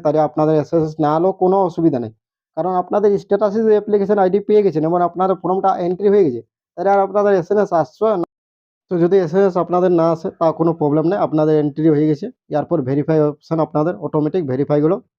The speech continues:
শুরু হবে। তো এই গেল আপনাদের no data found, যাদের একটা এসএমএস আসছে তাদের জন্য। এবার যাদের দুটো এসএমএস চলে আসছে, তাদের তো ফর্ম সাবমিট হয়ে গেছে আপনাদের। যারা দুটো এসএমএস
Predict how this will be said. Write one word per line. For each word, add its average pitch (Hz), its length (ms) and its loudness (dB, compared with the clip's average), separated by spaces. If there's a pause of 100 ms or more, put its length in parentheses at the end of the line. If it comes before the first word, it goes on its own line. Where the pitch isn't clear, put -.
(600)
শুরু 208 200 2
হবে। 113 140 -4 (920)
তো - 40 -8 (100)
এই 190 80 -2
গেল 214 100 4 (360)
আপনাদের 175 400 0
no 175 140 2
data 170 240 0
found, 175 240 0 (100)
যাদের 156 240 0
একটা 156 260 -2
এসএমএস 165 380 -4
আসছে 165 260 -6 (100)
তাদের 156 240 0
জন্য। 156 160 0 (540)
এবার 196 220 0
যাদের 196 200 2 (120)
দুটো 175 180 0 (100)
এসএমএস 202 300 0 (100)
চলে 185 220 4
আসছে, 170 260 -2 (440)
তাদের 170 280 -4
তো 196 140 0
ফর্ম 175 200 -2 (100)
সাবমিট 175 380 0
হয়ে 165 240 4
গেছে 165 240 0
আপনাদের। 160 320 0 (120)
যারা 156 140 0 (100)
দুটো 160 140 -4 (160)
এসএমএস 160 280 -2